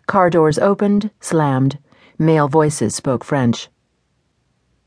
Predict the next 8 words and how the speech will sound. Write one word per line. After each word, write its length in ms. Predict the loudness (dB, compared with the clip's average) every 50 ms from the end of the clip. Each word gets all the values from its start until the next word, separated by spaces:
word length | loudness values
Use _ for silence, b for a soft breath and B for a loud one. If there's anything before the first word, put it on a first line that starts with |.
| _ _ _
Satisfied 720 | -4 0 2 4 4 4 2 0 0 0 2 2 2 2
I'd 180 | 2 2 2 0
learned 220 | 0 0 2 0
nothing 280 | 0 0 0 -2 -2 -2
further 320 | 0 0 0 0 0 -2
from 180 | -2 -2 0 0
the 80 | -2
scene, 480 | -2 -2 -2 -2 0 0 0 0 0